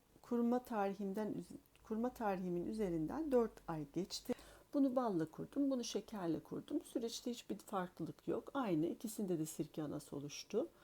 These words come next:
İkisinde de meyvelerimiz aşağı çöktü. Sirke anaları meyvelerin üzerine çöktüler. İşte ne oldu? Tam artık süzme zamanı geldi. Afiyetle tüketme zamanımız geldi. Şimdi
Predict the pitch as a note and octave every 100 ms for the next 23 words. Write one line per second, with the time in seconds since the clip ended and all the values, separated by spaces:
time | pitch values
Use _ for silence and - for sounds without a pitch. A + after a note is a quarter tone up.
0 | - - - - C4+ C4 A#3 F#3+ F3 E3+
1 | E3 D3+ C#3+ C#3+ D3+ E3 E3+ A3 G#3+ -
2 | A3+ - - A#3 A#3 E3+ - F#3+ E3+ D3+
3 | D3+ E3 F3 D#3+ D3 - E3 - - -
4 | - A#3+ - A#3 B3 D#4 - - - -
5 | - - - - E3+ - C4 - C4+ F3
6 | - D4 D#4 A#3+ G#3 B3+ - F3 B3+ -
7 | - G3 G#3 F3+ E3 D3 D#3 B3 G3+ E3
8 | C#3+ - B3 G#3 F#3 F3+ F3+ D3+ - -
9 | - E3 F3+ E3+ D#3+ D3 E3 A3+ E4 -
10 | F3 E3+ G3+ - E4 F#3+ C#4+